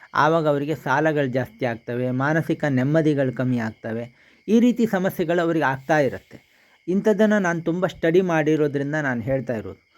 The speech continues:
ಆ ರೀತಿ ಆದಾಗ ನೀವು ನಂಬರ್ನ ಚೇಂಜ್ ಮಾಡ್ಕೊಳ್ಬೇಕು. ಅದು ಯಾವ ರತ್-, ಯಾವ ರೀತಿ ಚೇಂಜ್ ಮಾಡ್ಕೊಳ್ಬೇಕು ಅನ್ನೋದ್ರ ಬಗ್ಗೆ ನಿಮಗೆ ಎಪಿಸೋಡ್ ವೈಸ್ ಸಿಗ್ತಾ ಇರುತ್ತೆ. ನಿಮ್ಗೆ ಇದ್ರ ಬಗ್ಗೆ ನಾವು ಮುಂದೆ ಮಾತು ಮಂಥನದಲ್ಲಿ ಮಾತಾಡ್ತಾ ಹೋಗೋಣ.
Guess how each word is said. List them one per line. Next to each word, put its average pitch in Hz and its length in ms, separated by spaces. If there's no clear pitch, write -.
ಆ 170 200
ರೀತಿ 220 260
ಆದಾಗ 175 600
ನೀವು 175 200
ನಂಬರ್ನ 160 480
ಚೇಂಜ್ 185 340
ಮಾಡ್ಕೊಳ್ಬೇಕು. 123 720
ಅದು 190 160
ಯಾವ 190 220
ರತ್-, 202 360
ಯಾವ 156 180
ರೀತಿ 185 260
ಚೇಂಜ್ 170 280
ಮಾಡ್ಕೊಳ್ಬೇಕು 156 580
ಅನ್ನೋದ್ರ 151 300
ಬಗ್ಗೆ 143 300
ನಿಮಗೆ 143 320
ಎಪಿಸೋಡ್ 156 460
ವೈಸ್ 139 240
ಸಿಗ್ತಾ 143 300
ಇರುತ್ತೆ. 131 680
ನಿಮ್ಗೆ 175 300
ಇದ್ರ 170 140
ಬಗ್ಗೆ 165 280
ನಾವು 147 220
ಮುಂದೆ 147 340
ಮಾತು 139 360
ಮಂಥನದಲ್ಲಿ 135 580
ಮಾತಾಡ್ತಾ 131 520
ಹೋಗೋಣ. 123 320